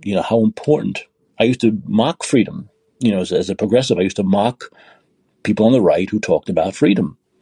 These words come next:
I would always mock them. You know, that, that song was, um, "I'm proud to be an American 'cause at least I know I'm free." I'd always mock that song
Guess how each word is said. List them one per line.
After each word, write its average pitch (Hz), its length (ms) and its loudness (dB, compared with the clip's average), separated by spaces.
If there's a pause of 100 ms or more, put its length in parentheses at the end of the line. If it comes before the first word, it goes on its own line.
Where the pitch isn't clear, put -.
(460)
I - 40 -4
would 98 160 0
always 110 300 2
mock 123 320 2
them. 71 320 -8 (160)
You 110 100 2
know, 104 120 2
that, 92 160 0
that 98 200 -2
song 98 480 -2 (560)
was, 92 160 -2
um, 78 280 0
"I'm 82 120 -8
proud 101 300 -2
to 104 80 -2
be 104 140 2
an 98 60 0
American 98 500 2
'cause 90 120 -6
at 90 80 0
least 98 180 -4
I 98 40 -4
know 92 160 0
I'm 87 80 -2
free." 101 280 -4
I'd 101 60 0
always 135 240 0
mock 107 460 0
that 101 240 0
song 131 640 0